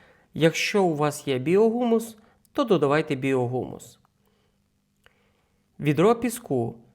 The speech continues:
Пісок ми беремо митий, щоб не попадалась глина, щоб наша суміш була рихла та пухка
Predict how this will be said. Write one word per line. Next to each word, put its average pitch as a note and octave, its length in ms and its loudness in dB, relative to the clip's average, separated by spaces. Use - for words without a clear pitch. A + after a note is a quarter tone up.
Пісок A#3 580 0
ми D3 200 2
беремо F3+ 420 2
митий, C#3 460 0
щоб - 340 -4
не D#3+ 120 4
попадалась E3+ 560 0
глина, C3 480 -4
щоб C#3+ 260 -2
наша D3+ 320 -2
суміш D3 360 -2
була C3+ 480 -4
рихла G3+ 540 -2
та D#3 120 -2
пухка C#3 560 -6